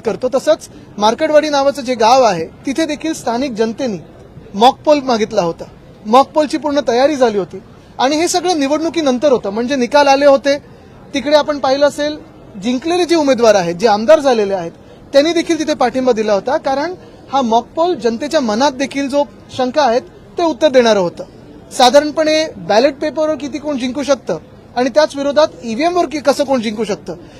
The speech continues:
हे आम्ही अनेकदा दाखवलेलं आहे. मध्यंतरीच्या काळात आम्ही जे पोस्टल बॅलेट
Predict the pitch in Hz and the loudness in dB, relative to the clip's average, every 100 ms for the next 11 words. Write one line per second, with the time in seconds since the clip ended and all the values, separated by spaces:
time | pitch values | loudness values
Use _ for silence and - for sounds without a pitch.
0 | - 294 294 320 269 285 302 285 247 269 | -4 0 0 0 -2 0 0 2 0 -2
1 | 262 269 269 240 269 269 294 294 277 269 | 0 -2 -2 -6 -6 -8 -6 -6 -4 -2
2 | 277 254 269 302 - - - - 190 269 | -2 -2 -4 -8 -12 -20 -20 -12 -2 2
3 | 277 - 247 - 349 320 254 208 | 2 0 -2 -2 -2 0 0 0